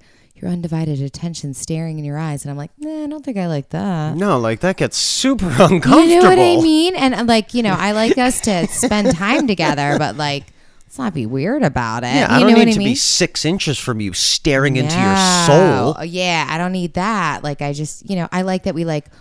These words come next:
Speaker 1: walk around vintage shops together, you know, or, like, antiquing. Like, we don't need to be, you know, I, I don't know. So I, I think it's, so is that more, uh, than a gift, you know, like a gift of time? Like, we
Speaker 2: Right.
Speaker 1: spend quality time together rather than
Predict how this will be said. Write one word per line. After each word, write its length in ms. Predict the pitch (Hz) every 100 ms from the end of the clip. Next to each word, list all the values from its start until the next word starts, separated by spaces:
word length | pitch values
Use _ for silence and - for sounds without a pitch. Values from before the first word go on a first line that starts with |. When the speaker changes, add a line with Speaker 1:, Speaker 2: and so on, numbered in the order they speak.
| _ _ _ _
Speaker 1:
walk 260 | 165 170
around 540 | 185 170 165 147 139 139
vintage 400 | 160 214 147 117
shops 400 | - 139 110 -
together, 460 | - 131 107 104 120
you 160 | 175
know, 120 | 196
or, 100 | 180
like, 180 | 160 147
antiquing. 800 | - 143 127 - - 247 131 101
Like, 180 | 135 139
we 100 | 202
don't 160 | 180
need 180 | 156 139
to 60 | 147
be, 380 | 131 117 113 -
you 140 | -
know, 220 | 123 - - _ _
I, 120 | - - -
I 120 | 135
don't 100 | 113
know. 160 | - - - - -
So 320 | - 262 233 -
I, 140 | 214 -
I 80 | 220
think 220 | 254 240
it's, 260 | 233 - -
so 260 | - 262 254
is 120 | 214
that 260 | 190 175 185
more, 500 | 185 180 170 160 156 -
uh, 140 | 156
than 220 | 156 147
a 40 | 127
gift, 560 | 185 180 - - -
you 60 | 156
know, 160 | 147
like 160 | 139 135
a 60 | 135
gift 260 | 139 -
of 140 | 123 -
time? 580 | - 147 123 50 - -
Like, 120 | - 147
we 80 | 104
Speaker 2:
Right. 240 | 104 85
Speaker 1:
spend 420 | 170 156 151 147
quality 320 | 139 147 131 120
time 340 | - 151 143
together 400 | 135 117 120 123
rather 400 | 135 131 131 131
than 480 | 127 120 120 120